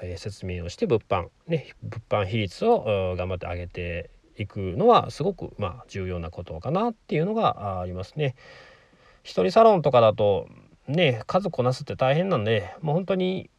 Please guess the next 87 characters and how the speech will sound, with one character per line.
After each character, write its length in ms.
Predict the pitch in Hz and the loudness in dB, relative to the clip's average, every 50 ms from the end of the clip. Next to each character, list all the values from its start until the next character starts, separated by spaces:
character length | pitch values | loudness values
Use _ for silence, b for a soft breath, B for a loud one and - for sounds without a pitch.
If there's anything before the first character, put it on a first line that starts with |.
| _ _ _ - | _ _ _ -8
あ 160 | 123 123 123 | -6 -4 -2
の、 600 | 123 123 120 120 123 120 120 117 117 117 113 120 - - | 0 0 0 2 2 2 0 0 0 -2 -2 -4 -6 -8
ぶ-、 220 | 123 120 123 127 - _ _ _ _ _ - | -6 -4 -4 -6 -6 _ _ _ _ _ -10
ま 160 | 117 113 113 | -4 -2 -2
あ、 60 | 107 | 0
物 120 | 104 107 107 | 0 -2 -2
販 200 | - - 131 131 | 0 0 2 2
内 180 | 135 123 113 | 2 0 -2
で 100 | 98 92 | -2 -4
単 220 | 87 117 113 117 113 | -4 -4 -4 -4 -2
価 120 | - 120 | 0 0
を 20 | 113 | 2
上 100 | 113 117 | 2 2
げ 120 | 120 120 | 0 0
る 60 | 127 131 | -2 -2
っ 40 | |
て 140 | 123 - - | -4 -4 -6
い 20 | 101 | -6
う 60 | 90 | -6
の 60 | 87 | -6
は、 200 | 85 - - - _ - | -8 -10 -14 -16 _ -12
あ 60 | 113 | -8
ー、 160 | 104 101 101 | -6 -6 -4
か 100 | - 131 | -4 -4
な 120 | 156 190 | -2 -2
り 120 | 180 127 90 | -2 -4 -4
ね、 220 | 87 95 107 - - | -4 -6 -8 -8 -10
有 160 | 87 92 92 | -10 -10 -10
効 180 | - 101 101 | -8 -8 -8
か 120 | 95 98 90 | -6 -6 -8
な 160 | 85 85 87 | -8 -8 -10
と 100 | - 90 | -10 -10
思 80 | 87 87 | -10 -10
い 40 | 87 | -10
ま 100 | 87 80 | -10 -12
す。 180 | - - 113 - | -12 -12 -12 -6
た 100 | - 202 | -2 0
だ、 100 | 214 226 | 0 2
ま 120 | 226 226 - | 4 2 2
あ、 20 | |
仕 220 | - - - 214 | 0 -2 -4 -6
入 100 | 214 220 | -4 -2
れ 120 | 226 226 220 | 0 0 0
値 120 | 220 220 | 0 0
が、 320 | 214 214 214 208 202 - - - | 2 2 4 4 2 2 0 -2
え 120 | 131 135 | -2 -2
ー、 20 | 131 | -2
技 100 | 131 160 | -2 -4
術 180 | 170 160 147 131 | -4 -4 -4 -4
と 100 | 120 117 | -4 -4
比 100 | - 123 147 151 | -2 2 2 2
べ 120 | 123 107 | 2 0
て 320 | - - 160 151 131 107 85 | -2 -2 -2 0 0 0 -2
や 100 | 113 120 | -4 -4
っ 40 | 120 | -2
ぱ 100 | - 131 | 0 0
り 60 | 101 | 0
あ 80 | 110 | 0
り 100 | 120 135 | 0 0
ま 120 | 139 139 151 | 0 -2 -2
す 120 | - - | -2 -2
の 160 | 143 120 120 | -2 -2 0
で、 240 | 135 165 160 117 - B B B B B B B B | 2 2 2 2 0 B B B B B B B B
え 520 | - 107 110 107 101 101 95 87 78 64 - | -4 -2 0 0 2 0 0 -2 -4 -6 -4
ー、 20 | 120 | 0
な 60 | 147 | 2
ん 40 | 139 | 2
か 60 | 123 | 2
す 140 | - - 139 | 2 0 0
ご 100 | 208 220 | 2 2
い 20 | 196 | 2
売 80 | 151 | 4
り 80 | 156 170 | 6 6
上 80 | 175 | 6
げ 60 | 175 180 | 8 6
上 100 | 156 156 | 6 6
が 100 | 165 185 | 6 6
っ 60 | 180 | 4
て 120 | - - 202 | 4 0 -2
ん 80 | 208 | -2
の 60 | 196 | 0
に、 240 | 143 113 101 - - - - - - - | -2 -2 -2 -6 -8 -14 -20 -20 -16 -12
収 320 | - - - 214 190 147 | -10 -6 -4 0 0 0
益 240 | 117 113 - - 104 | 0 0 -2 -6 -6
自 200 | 98 101 123 131 | -4 -4 -2 2
体 200 | - 120 110 117 | 4 4 4 6
は、 340 | 170 208 208 185 120 - | 6 6 6 6 4 0